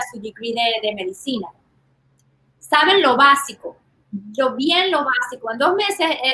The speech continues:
eh, estás hablando de bien, información bien básica.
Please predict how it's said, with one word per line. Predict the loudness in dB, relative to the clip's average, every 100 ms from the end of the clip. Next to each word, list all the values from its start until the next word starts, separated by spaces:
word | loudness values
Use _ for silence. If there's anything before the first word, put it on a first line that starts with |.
| 0
eh, | -2 -2
estás | -2 2
hablando | 2 2 0 2 2 2
de | 0 -2
bien, | -6 -10 -10 -14 -14 -8
información | -4 0 0 0 -2 -2
bien | 0 2
básica. | 2 0 -8